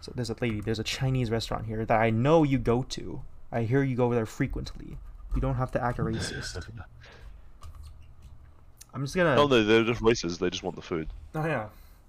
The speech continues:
Speaker 1: Yeah, they, they or-, they order
Speaker 2: Um,
Speaker 1: beef and broccoli.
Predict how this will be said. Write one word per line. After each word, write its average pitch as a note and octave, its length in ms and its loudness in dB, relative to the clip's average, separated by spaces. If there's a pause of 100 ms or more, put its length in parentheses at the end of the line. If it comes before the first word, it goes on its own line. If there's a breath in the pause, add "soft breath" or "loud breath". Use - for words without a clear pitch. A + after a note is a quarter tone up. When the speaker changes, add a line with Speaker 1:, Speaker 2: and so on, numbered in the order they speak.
(180)
Speaker 1:
Yeah, A#2 340 -6
they, A2+ 200 -6
they A#2+ 140 -4
or-, A#2 240 4
they A#2 60 4
order A#2 220 2
Speaker 2:
Um, A2 80 -4
Speaker 1:
beef C#3+ 180 -4
and A#2 80 -6
broccoli. B2+ 460 -8